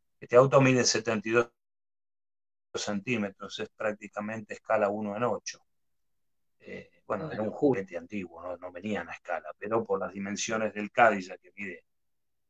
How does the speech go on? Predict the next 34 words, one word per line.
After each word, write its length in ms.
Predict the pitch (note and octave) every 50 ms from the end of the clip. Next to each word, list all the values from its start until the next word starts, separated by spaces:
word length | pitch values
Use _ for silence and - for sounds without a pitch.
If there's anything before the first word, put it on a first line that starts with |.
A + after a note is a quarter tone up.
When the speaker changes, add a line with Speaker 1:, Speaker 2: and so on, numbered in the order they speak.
| _ _ _
Speaker 1:
algo 220 | G2+ G#2 G2 G2+
de 140 | G2+ G2 F#2
quinientos 440 | - G#2+ G#2+ G#2+ G#2+ G#2 G#2 G#2 -
sesenta 420 | - G#2 - - A2+ A2 G2+ -
centímetros 760 | - - A2 G#2+ A2 A#2+ A2+ G#2 G2 F#2 - - F2 - -
y 40 | G2+
este 160 | F#2+ - G#2
auto 240 | G#2 G#2 G2+ - G2+
mide 240 | G#2 G#2+ G#2+ G#2 G2+
setenta 480 | - - G#2 - A2+ A2+ A2 A#2+ A#2
y 40 | A#2
dos, 340 | A2+ A#2+ B2 A#2+ - - -
es 160 | - G2+ - -
escala 380 | G#2 - - G2 G2 F#2+ F#2+
uno 200 | F#2+ F#2 F#2+ F#2
en 60 | F#2+
ocho. 300 | F#2 F#2+ - - - - _ _ _ _ _ _ _ _ _ _ _ _ _ _ _ _ _ _
Y, 340 | - - G2+ G2 F#2+ F#2+ F#2 F2+
Speaker 2:
Más 240 | F#2 - - - - -
o 40 |
menos. 260 | C#3 C#3 C3 A#2 A2 - _ _ _ _ _ _ _ _ _ _
Speaker 1:
y 220 | - G#2 G2 F#2
estaba 300 | F2+ - - G2+ A2 A#2 G#2+
jugado, 600 | - - A2+ G#2+ G#2 G#2+ G#2+ G#2+ G#2+ G#2+ G2 F#2
estaba 260 | - - G#2+ G2+ G2 F#2+
abollado, 680 | F#2+ F#2+ F#2 F2+ G2+ G2+ G2 G2+ G2+ G2+ G2 F#2+ F2+
chocado, 720 | F2 - - - - F#2+ F#2+ F#2+ F#2+ F#2+ F#2+ F#2+ F#2 F2+
le 100 | F2+ -
faltaban 480 | - - G#2 G2 F#2+ G2+ G2 G2 F#2+ F#2+
las 160 | F#2+ F#2 - _
tazas. 240 | G#2 G2 F#2+ F#2+ B2+
Ahí 80 | A#2
está, 200 | - - F2 E2
mirá, 240 | - - - - -